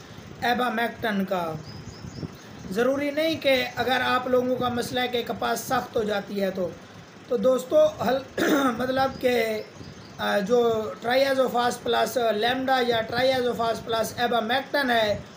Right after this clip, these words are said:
उसकी आप dose कम करके spray करवा दिया करें, ताकि आपकी कपास पर भी stress ना आए और गुलाबी सुंडी से भी आपका field पाक रहे।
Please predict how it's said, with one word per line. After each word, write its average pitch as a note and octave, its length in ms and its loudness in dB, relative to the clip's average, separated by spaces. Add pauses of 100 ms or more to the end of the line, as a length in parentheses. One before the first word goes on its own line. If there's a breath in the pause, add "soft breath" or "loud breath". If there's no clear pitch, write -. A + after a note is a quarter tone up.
(340)
उसकी C4+ 300 4
आप A#3 280 2
dose B3 340 6
कम D#4 280 0
करके A3+ 360 0
spray A3 380 -4
करवा G#3+ 360 0
दिया G#3 260 0
करें, G#3+ 280 -2
ताकि A3 340 0
आपकी A3 360 0
कपास A#3+ 460 -2
पर B3 180 0
भी B3+ 100 -2
stress A#3+ 480 -4
ना A#3+ 140 -4
आए A3+ 80 0
और G#3+ 200 0
गुलाबी A3 400 0
सुंडी A3 300 -4
से G#3+ 140 -6
भी G#3 120 -4
आपका G3+ 340 -2
field G3 320 -6
पाक F#3 360 -4
रहे। E3 520 -8